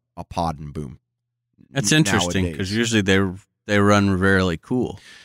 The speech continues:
Speaker 1: Yeah, it's, I think it's just a limit of that particular motor. Remember, if you run a too small of a motor, you can get yourself into high current issues, and that heats things up. Um,
Speaker 2: Yeah.
Speaker 1: I'd say, generally speaking, though, what you want in a speed motor is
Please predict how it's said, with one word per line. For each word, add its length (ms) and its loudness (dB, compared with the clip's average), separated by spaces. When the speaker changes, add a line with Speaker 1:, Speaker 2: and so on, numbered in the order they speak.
Speaker 1:
Yeah, 600 0
it's, 540 -4
I 100 0
think 280 -6
it's 200 -6
just 280 -2
a 60 2
limit 460 2
of 160 -6
that 240 -2
particular 580 -6
motor. 320 -2
Remember, 500 -2
if 140 -8
you 120 -4
run 240 0
a 60 -8
too 260 -6
small 400 -4
of 100 -6
a 60 -4
motor, 360 -2
you 140 -6
can 160 -20
get 180 -8
yourself 400 -8
into 160 -8
high 260 -4
current 400 -12
issues, 600 -10
and 240 -6
that 160 -4
heats 320 -14
things 320 -16
up. 160 -14
Um, 220 -2
Speaker 2:
Yeah. 120 -4
Speaker 1:
I'd 180 -6
say, 260 0
generally 600 -2
speaking, 640 -8
though, 420 0
what 220 -4
you 160 -6
want 280 -2
in 80 -6
a 80 -6
speed 380 -8
motor 420 -2
is 500 -6